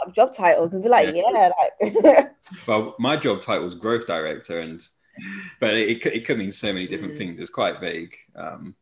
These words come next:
Speaker 2: but that's, like, one of the things in our field. Like, everyone literally has vague job titles. But,
Speaker 1: Yeah.
Speaker 2: um, okay, so you spoke about how you studied,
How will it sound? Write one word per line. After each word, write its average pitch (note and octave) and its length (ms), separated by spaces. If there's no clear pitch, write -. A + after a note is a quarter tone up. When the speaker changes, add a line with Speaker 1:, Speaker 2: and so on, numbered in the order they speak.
Speaker 2:
but G2+ 80
that's, - 220
like, E2 200
one E2+ 160
of E2 60
the - 40
things F2+ 220
in E2+ 80
our E2+ 120
field. - 300
Like, - 220
everyone - 320
literally - 320
has - 140
vague E2 320
job E2 200
titles. - 540
But, E3+ 100
Speaker 1:
Yeah. A#2+ 240
Speaker 2:
um, C#3+ 120
okay, C3 360
so C3 380
you C3 120
spoke E3+ 500
about B2+ 260
how A2+ 120
you G#2+ 180
studied, F#2+ 720